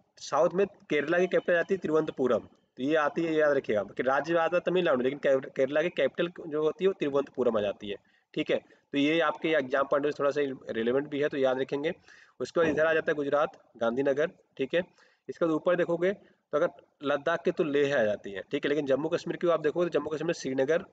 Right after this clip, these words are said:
और आपका ये आ जाता है। लेकिन राज्यों की बात करें तो शिमला, ठीक है,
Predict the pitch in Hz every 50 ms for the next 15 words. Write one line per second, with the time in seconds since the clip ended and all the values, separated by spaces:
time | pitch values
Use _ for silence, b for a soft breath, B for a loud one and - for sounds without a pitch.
0 | _ _ _ _ - 135 143 156 143 135 - - 185 180 151 139 135 127 113 107
1 | 101 - 110 123 135 165 147 135 127 127 135 165 170 180 165 160 156 151 - 175
2 | 180 - - 143 131 135 135 131 - - - - _ _ _ _ _ _ _ _
3 | _ _ 127 127 - 139